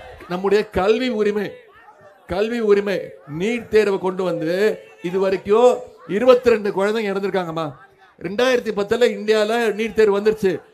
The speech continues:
ஆனா தமிழ்நாட்டுக்குள்ள நம்முடைய க-, க-, கலைஞர் அவர்கள் முதலமைச்சரா இருந்தாரு. நீட் தேர்வு தமிழ்நாட்டுக்கு தேவையில்லைன்னாரு. "எங்களுக்கு நுழைவுத் தேர்வு தேவையில்ல, கவுன்சிலிங் முறையில நான் சீட்டு கொடுக்கறேன்னு" கிராமப்புறங்கள்ல இருந்து ஏழை எளிய மாணவர்கள் படிச்சு மருத்துவர் ஆகணும்னு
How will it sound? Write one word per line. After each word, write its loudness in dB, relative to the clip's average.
ஆனா -4
தமிழ்நாட்டுக்குள்ள -4
நம்முடைய -6
க-, -10
க-, -16
கலைஞர் -4
அவர்கள் 0
முதலமைச்சரா -2
இருந்தாரு. -4
நீட் 0
தேர்வு 4
தமிழ்நாட்டுக்கு -4
தேவையில்லைன்னாரு. 0
"எங்களுக்கு -2
நுழைவுத் 0
தேர்வு 4
தேவையில்ல, -2
கவுன்சிலிங் -2
முறையில -4
நான் -4
சீட்டு -4
கொடுக்கறேன்னு" -2
கிராமப்புறங்கள்ல -2
இருந்து 0
ஏழை 0
எளிய -2
மாணவர்கள் -6
படிச்சு -4
மருத்துவர் -4
ஆகணும்னு -4